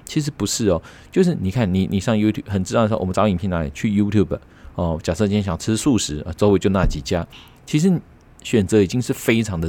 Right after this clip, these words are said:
低了，哦，你们又不太需要想说，“嗯，我要去哪里找一个马铃薯，然后哪里去切”，都不用。其实你，你唯一需要的挑战，只是说站在那个台子前面去想，影片我要看哪一部，哦，我餐点要点哪一个，就这么一点点而已。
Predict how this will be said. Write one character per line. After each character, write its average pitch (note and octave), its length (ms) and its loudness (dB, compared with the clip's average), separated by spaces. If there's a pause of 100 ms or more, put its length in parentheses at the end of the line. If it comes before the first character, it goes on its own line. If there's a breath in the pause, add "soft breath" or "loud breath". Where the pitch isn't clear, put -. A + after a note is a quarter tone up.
低 D2+ 220 -6
了， - 180 -10
哦， F2 140 -2
你 F2 80 -2
们 G2+ 100 0
又 A#2 120 2 (200 loud breath)
不 B2+ 80 0
太 C3 140 4
需 A#2+ 140 -2
要 A#2+ 100 6
想 F2 180 -2
说 G#2 140 -2
，“嗯， G#2 100 -4
我 D#2+ 100 -4
要 G2+ 60 -2
去 G2+ 120 -2
哪 F#2+ 140 -4
里 E2 180 -4 (180 loud breath)
找 E2+ 160 -6
一 - 40 -4
个 G2+ 100 -2
马 D#2 160 -2
铃 F2+ 160 0
薯， D#2 180 -4
然 D#2 100 -10
后 G2 100 -4
哪 F#2+ 140 -4
里 F#2 60 -2
去 G2 100 -4
切”， F#2+ 320 -2 (200 loud breath)
都 C3 100 0
不 F2+ 160 -2
用。 F#2 180 0 (200)
其 A#2 160 0
实 C3+ 160 0 (220 loud breath)
你， A2 140 2 (100)
你 G2+ 240 0
唯 G#2 140 2
一 A#2+ 140 0
需 A#2 180 -4
要 G#2+ 140 4
的 E2+ 60 -4
挑 - 220 -12
战， D#2+ 200 -4
只 D#2 160 -8
是 G2 100 -2
说 G2 140 0
站 F#2+ 220 0
在 F#2+ 100 0
那 F#2+ 80 -2
个 E2+ 80 -4
台 D#2+ 220 -8
子 E2 80 -8
前 D#2+ 160 -8
面 E2+ 120 -2
去 F2+ 120 -6
想， - 120 -6 (360 loud breath)
影 F2+ 100 -6
片 G#2 160 2
我 E2+ 60 2
要 F2 40 0
看 F2+ 160 -2
哪 - 60 -8
一 D#2+ 80 -12
部， D2+ 180 -6 (360 loud breath)
哦， E2+ 260 -4
我 F2 80 -4
餐 G#2+ 180 -2
点 F#2+ 140 0
要 G2 60 2
点 E2 180 -2
哪 E2 160 -6
一 D#2 60 -6
个， - 140 -8
就 - 120 -6
这 D3+ 160 -2
么 C#3 100 0
一 B2+ 80 -2
点 F#2 240 0
点 D#2+ 200 0
而 D#2+ 80 -2
已。 D2+ 100 -6